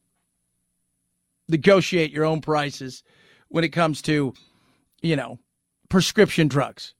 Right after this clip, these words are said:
right? Like, that should have been done. I mean, we, we, we, we, uh, some of these things, you know, you look and go, "Okay."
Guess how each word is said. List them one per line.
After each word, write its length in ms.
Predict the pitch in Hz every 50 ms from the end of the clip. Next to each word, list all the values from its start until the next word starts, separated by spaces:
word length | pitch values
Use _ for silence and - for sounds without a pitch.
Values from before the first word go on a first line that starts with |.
| _ -
right? 200 | 151 156 175 -
Like, 140 | 208 220 -
that 220 | - 285 285 -
should 260 | - - - 269 247
have 80 | 190 147
been 200 | - 160 147 131
done. 200 | - 117 - - _ _ _ _ _ _ _ _ _ _ _ _ _ _ _ _ _ _ _ _ _ _ _ _ _ -
I 60 | 175
mean, 160 | 185 190 185
we, 180 | 220 233 220 226
we, 220 | 226 269 254 240
we, 340 | 247 254 254 240 233 226 -
we, 220 | 240 240 226 196 - _ _ _ -
uh, 140 | - - 320
some 240 | 233 - 339 339 349
of 40 | 339
these 140 | 277 190 -
things, 260 | 262 233 220 185 -
you 120 | - -
know, 180 | - 254 233 -
you 120 | - 247 262
look 180 | 294 294 -
and 80 | 277 220
go, 120 | 226 240
"Okay." 340 | 277 - - 196 214 233 -